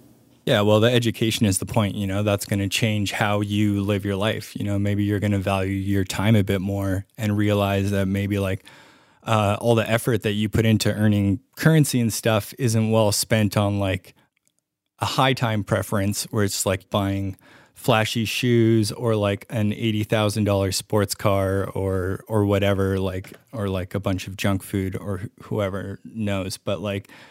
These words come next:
allocating your capital to savings or growing a business or having, uh, low time preference things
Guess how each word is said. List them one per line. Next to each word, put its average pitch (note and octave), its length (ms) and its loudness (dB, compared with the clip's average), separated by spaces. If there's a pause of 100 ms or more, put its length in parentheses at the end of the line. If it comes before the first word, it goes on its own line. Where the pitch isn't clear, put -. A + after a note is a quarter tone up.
(460)
allocating A#2 460 2
your G#2+ 100 2
capital G#2 480 0
to G2 460 0
savings A2 640 4
or G#2 220 0
growing G#2 340 2
a F#2+ 40 0
business G#2 680 0
or G2+ 360 -2
having, G2 580 -2 (380)
uh, G2 520 2 (580)
low G#2+ 440 2
time G#2 320 0
preference G2+ 460 0
things G2+ 360 -2